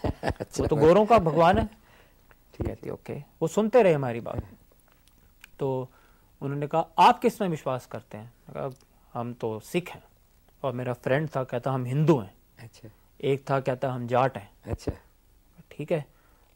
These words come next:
Speaker 2: तो उन्होंने कहा कि, "कभी बाइबल पढ़ी है?" मैंने कहा, "नहीं, ज़रूरत नहीं है, क्योंकि हमको सिखाया गया है कि हमारे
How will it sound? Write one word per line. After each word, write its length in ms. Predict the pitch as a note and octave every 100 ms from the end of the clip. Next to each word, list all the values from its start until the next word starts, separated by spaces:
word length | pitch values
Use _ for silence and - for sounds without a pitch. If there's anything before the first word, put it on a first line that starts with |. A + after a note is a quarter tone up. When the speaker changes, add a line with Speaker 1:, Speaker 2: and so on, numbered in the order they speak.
| -
Speaker 2:
तो 420 | B2 A#2 A2 G#2+ - _ _ _ _ _ -
उन्होंने 300 | C3 C3+ C3+
कहा 220 | C3 B2+
कि, 420 | B2+ C3 B2 A#2 - -
"कभी 160 | A#2+
बाइबल 320 | A#2+ A2+ A#2+ C3+
पढ़ी 280 | B2+ D#3+
है?" 60 | F#3
मैंने 440 | A#2 _ _ _ _
कहा, 100 | C3+
"नहीं, 260 | B2+ D3 C#3+ _ _ _ _ -
ज़रूरत 360 | B2 C3+ D3+ D3+
नहीं 180 | E3
है, 120 | F3 - _ _ _ _ _
क्योंकि 260 | C3 B2+ C3+
हमको 300 | C3 C3 C#3+
सिखाया 420 | C#3+ B2+ C3 C3
गया 120 | C#3
है 60 | E3+
कि 140 | F3+
हमारे 460 | C#3+ C3 B2+ C#3